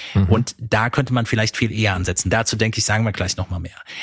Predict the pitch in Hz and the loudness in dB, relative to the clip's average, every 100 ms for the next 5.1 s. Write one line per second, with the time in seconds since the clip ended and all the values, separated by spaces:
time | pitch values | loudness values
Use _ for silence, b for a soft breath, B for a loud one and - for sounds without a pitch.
0 | B - - 147 190 143 131 127 113 107 | B 0 2 2 2 2 2 2 0 2
1 | 110 - 95 95 107 127 131 - 110 110 | 0 0 0 0 0 -2 0 0 0 0
2 | - 117 120 - 139 117 82 - - - | 0 2 2 2 0 0 -4 -8 -10 -16
3 | _ _ _ _ - 104 131 - 151 117 | _ _ _ _ -2 0 0 0 0 2
4 | 131 156 143 131 117 - 104 165 180 143 | 2 2 2 0 -2 0 0 2 2 0